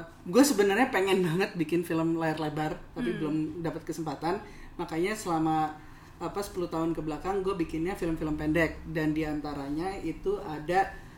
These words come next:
Speaker 1: film fantasi. Eh, salah, eh, salah dua contohnya itu ada Cahaya Sukma yang, eh, bercerita tentang seorang penari
Speaker 2: Penari.
Speaker 1: yang ingin,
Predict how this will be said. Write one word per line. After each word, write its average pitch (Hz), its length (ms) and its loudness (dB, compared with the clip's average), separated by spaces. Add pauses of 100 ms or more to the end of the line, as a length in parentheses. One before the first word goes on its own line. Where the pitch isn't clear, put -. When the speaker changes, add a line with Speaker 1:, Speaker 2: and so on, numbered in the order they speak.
(140)
Speaker 1:
film 165 260 2
fantasi. 170 800 4
Eh, 156 440 0 (280)
salah, 156 380 -4
eh, 165 420 -4
salah 185 400 -2
dua 175 320 0
contohnya 170 800 -2
itu 175 260 0 (420)
ada 160 160 -4
Cahaya 151 300 -2
Sukma 180 800 4
yang, 156 480 0 (480)
eh, 160 300 0
bercerita 156 420 -6
tentang 147 320 -6
seorang 147 600 -4
penari 165 720 0
Speaker 2:
Penari. - 20 2
Speaker 1:
yang 156 140 0
ingin, 160 320 2